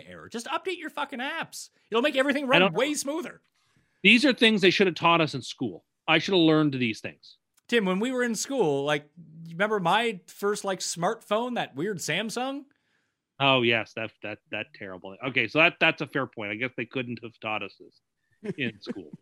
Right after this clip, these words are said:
Speaker 2: I, I retract that statement now that I've given it more than three seconds thought. Uh, I don't know. I'm just,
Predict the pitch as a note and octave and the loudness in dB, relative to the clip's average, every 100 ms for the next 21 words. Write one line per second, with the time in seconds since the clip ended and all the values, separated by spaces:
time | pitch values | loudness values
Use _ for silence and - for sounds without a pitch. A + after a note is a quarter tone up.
0 | _ - - A2+ A2+ A#2+ B2 B2+ B2+ A#2 | _ -18 -8 -4 -2 -2 -2 0 -2 -2
1 | A2+ - A#2 A2 F#2+ G2+ A#2+ A#2+ A2 G#2 | -8 -4 -4 -4 -8 -2 0 2 0 -2
2 | B2+ A2 G#2 _ B2 A#2 A2 G2+ B2 A2 | -6 -6 -10 _ -6 -4 -6 -6 -4 -6
3 | - G#2+ - F#2 - F2+ - _ _ _ | -6 -12 -12 -18 -16 -16 -16 _ _ _
4 | _ - _ - C#3 C#3 B2+ _ _ _ | _ -20 _ 2 6 6 2 _ _ _
5 | _ _ _ _ _ _ _ E3+ G3 G3 | _ _ _ _ _ _ _ 4 6 6
6 | E3 D3 E3+ E3+ | 6 6 6 4